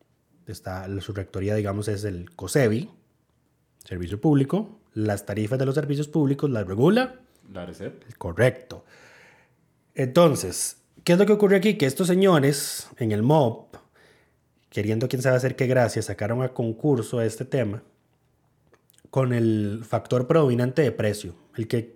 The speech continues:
Speaker 1: ofertara el mejor precio era el que iba a ganar.
Speaker 2: Ignorando por
Speaker 1: Ignorando que el
Speaker 2: que
Speaker 1: que define el precio es la arecep.
Speaker 2: Correcto, entonces que el criterio de precio no puede ser un criterio, em,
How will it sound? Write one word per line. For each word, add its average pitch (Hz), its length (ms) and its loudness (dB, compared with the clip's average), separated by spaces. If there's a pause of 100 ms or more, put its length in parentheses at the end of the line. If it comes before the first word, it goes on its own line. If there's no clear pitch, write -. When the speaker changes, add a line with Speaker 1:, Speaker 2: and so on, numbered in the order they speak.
(100)
Speaker 1:
ofertara 131 440 0
el 170 40 2
mejor 151 300 0
precio 156 320 0
era 139 80 0
el 139 80 -2
que 135 120 -4
iba 123 80 0
a - 20 -2
ganar. 92 320 -8 (640)
Speaker 2:
Ignorando 147 760 0
por 175 320 -4
Speaker 1:
Ignorando 196 600 4
que 151 120 4
el - 40 6
Speaker 2:
que 131 60 4
Speaker 1:
que 127 100 4
define 120 380 2
el 156 80 0
precio 196 420 2
es 104 180 -4
la 101 100 -2
arecep. 302 420 -4
Speaker 2:
Correcto, 117 340 -4
entonces 113 220 -8
que 123 80 -6
el 107 80 -12
criterio 131 420 -2
de 156 60 -4
precio 160 320 0
no 135 160 -4
puede 135 160 -4
ser 139 140 -4
un 139 100 -6
criterio, 135 720 -6 (340)
em, 87 460 -10